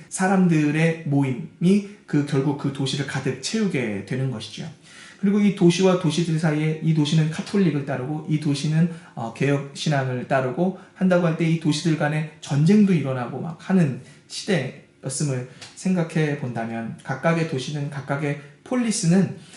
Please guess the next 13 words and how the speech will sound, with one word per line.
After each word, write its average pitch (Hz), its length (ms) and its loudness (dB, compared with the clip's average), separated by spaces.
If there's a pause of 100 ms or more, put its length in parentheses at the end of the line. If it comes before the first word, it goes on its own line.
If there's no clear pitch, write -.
(120)
그 180 220 4
도시 175 480 4
자체에 185 640 0
신앙하는 240 880 -2
바가 214 220 4
무엇인지를 175 500 2
분명하게 190 720 4
이야기해야 170 760 4
하는 127 200 0
공동체였던 131 800 -2
거예요. - 340 -12
그래서 139 380 -4 (320)
도시들은 170 640 2